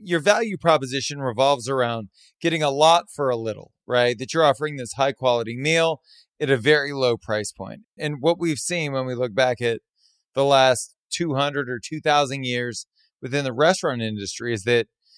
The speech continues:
when you benchmark price, right? When you say, "We are the highest value based on this price versus quality ratio," that it makes it really easy for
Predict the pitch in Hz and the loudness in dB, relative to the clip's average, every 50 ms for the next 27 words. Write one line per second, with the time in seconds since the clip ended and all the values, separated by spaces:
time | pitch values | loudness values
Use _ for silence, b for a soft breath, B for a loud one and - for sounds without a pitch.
0 | b b b - 143 165 185 190 185 180 180 185 139 113 156 156 156 - - 147 | b b b -2 2 2 2 2 2 0 0 0 0 0 0 0 0 -2 -4 -2
1 | 147 143 135 - _ _ - 113 107 90 - - - - - - _ - 127 131 | 0 0 0 0 _ _ -2 -2 -2 -2 -2 -8 -14 -16 -16 -16 _ 0 4 4
2 | 131 135 131 135 143 139 135 117 - 147 131 120 117 107 _ _ _ _ _ - | 4 4 2 -2 -8 -8 -8 -4 -2 -2 -2 -2 -2 -6 _ _ _ _ _ -6
3 | 147 156 170 170 151 139 135 123 131 117 101 - 127 135 147 151 156 160 160 - | -2 0 2 4 4 2 2 0 -4 -8 -6 -2 0 2 2 2 0 -2 -6 -8
4 | - - 117 110 127 127 123 127 131 131 131 135 139 143 147 139 - b b b | -10 -10 -2 2 2 4 4 4 2 -2 -2 -4 -4 -4 -6 -8 -10 b b b
5 | b b _ - 113 139 135 120 - 147 131 123 123 120 117 98 107 117 110 - | b b _ 2 2 4 4 4 2 0 0 0 0 -4 -8 -10 -10 -10 -10 -10
6 | - _ _ - - 165 165 160 156 147 - - - - 135 127 - - 120 117 | -12 _ _ -2 2 4 4 4 4 0 -4 -8 -6 -4 -4 -4 -4 -6 -8 -10
7 | 104 - - _ - - 135 139 135 131 131 123 127 120 101 110 113 110 104 - | -10 -12 -14 _ -4 0 2 4 4 4 2 0 -2 -4 -4 -4 -4 -4 -6 -8
8 | - 107 110 - - - 110 _ _ _ _ _ _ _ _ _ - 135 143 160 | -8 -6 -6 -8 -8 -10 _ _ _ _ _ _ _ _ _ _ -2 0 2 2
9 | 180 165 165 160 151 - - 151 139 123 131 131 139 156 160 160 165 151 139 135 | 2 2 0 0 0 0 -2 -4 -4 -4 -6 -4 -2 -2 -2 -2 -2 -2 -4 -4
10 | 117 113 127 110 - | -4 -6 -8 -10 -12